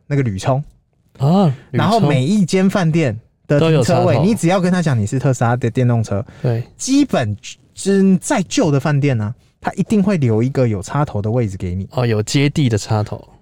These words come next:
Speaker 1: 呃，我不知道我们接地或什么，反正他就是会留给你充电，
Speaker 2: 对。
Speaker 1: 然后他的影片里面就有实际拍到，他实际上去超充的次数也很少。
Speaker 2: 对。哦，就是充，充一充就好了。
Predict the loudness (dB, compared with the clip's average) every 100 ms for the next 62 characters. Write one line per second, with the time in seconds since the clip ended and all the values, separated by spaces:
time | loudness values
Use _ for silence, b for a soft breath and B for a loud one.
0 | -2 2 4 4 2 0 0 -2 -2 0
1 | 2 0 -2 -4 -2 -2 0 0 0 0
2 | 0 2 0 0 0 0 0 -2 -2 0
3 | 0 0 0 0 0 -2 -4 -2 -2 -2
4 | -2 -2 -4 -6 -4 -4 -2 -2 -4 -4
5 | -4 -4 -4 -2 0 0 0 -2 -2 -2
6 | 0 -2 -2 -4 -6 -6 -4 -6 -6 -8
7 | -8 -12 -16 _ _ _ -2 2 2 2
8 | 0 0 0 0 -2 0 0 2 2 2
9 | 0 -4 -12